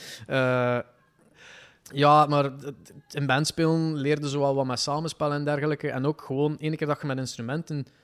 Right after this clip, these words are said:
zelf speelt en je wilt liedjes nasp-, liedjes naspelen, dan ga je heel anders beginnen luisteren naar muziek. Datzelfde als je camerawerk doet, dan ga je anders kijken naar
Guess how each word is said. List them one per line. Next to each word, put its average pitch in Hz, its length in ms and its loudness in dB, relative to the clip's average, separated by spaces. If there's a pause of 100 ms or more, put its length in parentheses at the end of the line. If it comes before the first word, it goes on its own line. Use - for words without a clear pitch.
(540)
zelf 127 340 -2
speelt - 760 -4 (320)
en 131 100 -6
je 123 80 -2
wilt 127 180 -2
liedjes 160 280 -4
nasp-, 175 460 -2
liedjes 151 380 -4
naspelen, 170 640 -2 (280)
dan 135 120 -2
ga 139 200 4
je 131 120 0
heel 170 340 0
anders 156 420 -2
beginnen 127 300 -2
luisteren 143 260 -2
naar 131 160 -2
muziek. 143 120 -6
Datzelfde 143 320 -2
als 151 140 -2
je 127 100 -8 (420)
camerawerk 156 720 0
doet, 151 160 -4
dan 135 140 -4
ga 123 60 -2
je 120 60 -2
anders 143 200 -4
kijken 151 220 -6
naar 127 80 -6